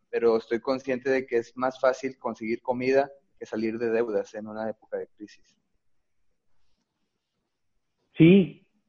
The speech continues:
Speaker 2: sí, digo, pero, pero ¿qué te digo acá? Que vo-, volviendo a temas de, de personales, por ejemplo, ¿en qué me afecta a mí otra vez la macroeconomía? El año pasa-, en la semana pasada fue histórica en Estados Unidos, millones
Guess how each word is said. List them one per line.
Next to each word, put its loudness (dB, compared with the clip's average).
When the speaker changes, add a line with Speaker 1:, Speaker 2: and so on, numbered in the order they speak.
Speaker 2:
sí, 4
digo, 8
pero, 4
pero 8
¿qué 4
te 6
digo 10
acá? 6
Que 6
vo-, 4
volviendo 8
a 6
temas 8
de, 10
de 10
personales, 6
por 2
ejemplo, 6
¿en 4
qué 6
me 10
afecta 6
a 8
mí 10
otra 6
vez 8
la 6
macroeconomía? 4
El 10
año 10
pasa-, 4
en 8
la 8
semana 6
pasada 6
fue 8
histórica 6
en 8
Estados 6
Unidos, 6
millones 8